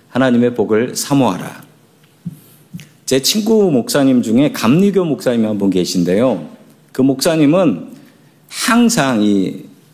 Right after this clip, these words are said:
셔츠를, 그 클러지 셔츠를 입고 다니세요. 이 저 같은 걸, 저같이 이렇게 된 것이 클러지 셔츠인데 요거보다 더 그냥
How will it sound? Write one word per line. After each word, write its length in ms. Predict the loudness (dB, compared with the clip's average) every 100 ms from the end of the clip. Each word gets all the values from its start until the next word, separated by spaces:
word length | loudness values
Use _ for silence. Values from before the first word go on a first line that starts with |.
| _
셔츠를, 800 | -4 -2 -2 0 2 0 -2 -10 -20 _ _ _ _ _ _
그 180 | -8 -6
클러지 440 | -2 0 0 0
셔츠를 540 | 0 -2 0 0 2
입고 260 | 0 -2 -4
다니세요. 460 | -2 -4 -4 -8 -12 -18 -10
이 220 | -6 -4
저 160 | -4 -2
같은 260 | -2 0
걸, 300 | 0 0 -2
저같이 500 | -4 -2 0 -2 -2
이렇게 500 | -2 0 -2 -2 -4 -6
된 180 | -2 0
것이 380 | 0 0 -2 -4 -16 -20
클러지 360 | -4 0 2 2
셔츠인데 600 | 0 0 0 2 0 -4 -16 -12 -2
요거보다 540 | -2 0 0 0 -2
더 460 | -4 -6 -6 -6 -14 -14
그냥 480 | -4 0 2 0 -6